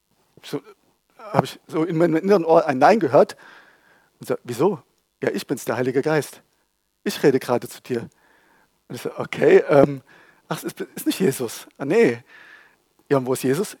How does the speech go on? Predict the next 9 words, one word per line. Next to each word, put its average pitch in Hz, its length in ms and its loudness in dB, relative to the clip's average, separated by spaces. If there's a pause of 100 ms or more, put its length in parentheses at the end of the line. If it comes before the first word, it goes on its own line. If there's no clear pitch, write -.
"Ja, 127 80 -4
der 127 80 -8
steht - 240 -4
neben 180 160 0
mir." 110 200 -8 (2500)
Und - 120 -10
das 147 100 -4
ist - 60 -4
doch - 120 -2